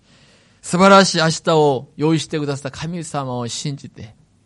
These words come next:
今、今日一日一日を、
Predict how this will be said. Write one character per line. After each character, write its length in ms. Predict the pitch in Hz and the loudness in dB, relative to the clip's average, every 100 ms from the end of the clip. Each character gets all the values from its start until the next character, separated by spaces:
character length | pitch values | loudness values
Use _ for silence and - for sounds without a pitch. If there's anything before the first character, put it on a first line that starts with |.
| _ - - | _ -20 -8
今、 440 | 165 170 165 147 - _ _ _ _ _ _ | 0 4 4 2 -6 _ _ _ _ _ _
今 300 | 190 196 180 | 2 4 2
日 40 | - _ | -2 _
一 240 | 165 - 175 | -12 -8 -6
日 320 | 151 - 147 | -8 -8 -10
一 320 | 143 131 143 | -10 -10 -10
日 320 | 120 - 104 | -12 -14 -20
を、 80 | 98 | -20